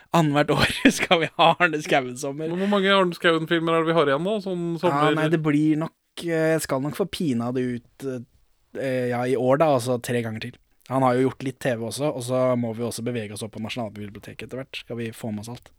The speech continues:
Speaker 2: Ja.
Speaker 1: Eh, men uansett da, vi så Arne Skauens første film, Gategutter, fra nitten førtini, før jeg hadde funnet opp Arne Skauens sommer. Det er jo en feil av meg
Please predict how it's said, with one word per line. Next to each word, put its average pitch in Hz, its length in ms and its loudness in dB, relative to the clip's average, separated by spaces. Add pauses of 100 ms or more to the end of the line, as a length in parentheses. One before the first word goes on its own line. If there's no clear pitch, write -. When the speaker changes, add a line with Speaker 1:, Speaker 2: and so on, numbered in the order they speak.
Speaker 2:
Ja. 151 140 -2 (260)
Speaker 1:
Eh, 180 320 6
men 165 160 4
uansett 170 300 6
da, 196 80 10 (340)
vi 151 240 2
så 151 480 8
Arne 143 220 2
Skauens 120 500 0
første 127 240 -4
film, 139 240 -2
Gategutter, 123 640 -2
fra 117 160 -4
nitten 117 380 -6
førtini, 135 400 0 (180)
før 120 320 -2
jeg 117 140 -2
hadde 110 300 -4 (200)
funnet 110 320 -4
opp - 160 -12
Arne 104 160 -8
Skauens 107 320 -8
sommer. 165 240 -4 (300)
Det 120 100 -8
er 107 80 -4
jo 110 80 -6
en - 140 -10
feil 107 100 -4
av 110 80 -2
meg 107 160 -6